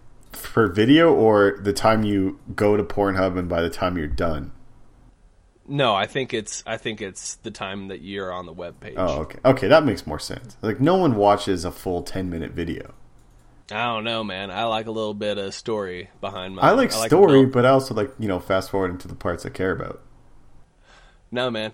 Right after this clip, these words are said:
Speaker 2: I don't fast forward. I like, I like the build, you
Speaker 1: The
Speaker 2: know?
Speaker 1: bu-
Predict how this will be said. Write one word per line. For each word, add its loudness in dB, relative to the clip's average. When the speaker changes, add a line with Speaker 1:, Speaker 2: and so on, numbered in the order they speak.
Speaker 2:
I -6
don't -2
fast -4
forward. -4
I -2
like, -2
I -2
like -2
the -10
build, -6
you -8
Speaker 1:
The 0
Speaker 2:
know? 2
Speaker 1:
bu- 0